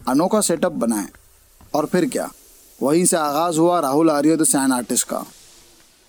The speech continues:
राहुल हमें बताते हैं कि उन्होंने बहुत सारे टीवी शोज को मुंबई में चिट्ठियां लिखी और finally एक दिन एंटरटेनमेंट के लिए कुछ भी करेगा नाम के शो से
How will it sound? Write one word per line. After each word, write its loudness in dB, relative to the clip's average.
राहुल 2
हमें 2
बताते 0
हैं 2
कि -2
उन्होंने 0
बहुत -2
सारे 2
टीवी 2
शोज 2
को -2
मुंबई 4
में 2
चिट्ठियां -2
लिखी -6
और -6
finally -2
एक 0
दिन -2
एंटरटेनमेंट 0
के 0
लिए 2
कुछ -4
भी -2
करेगा 0
नाम 2
के -2
शो -2
से -2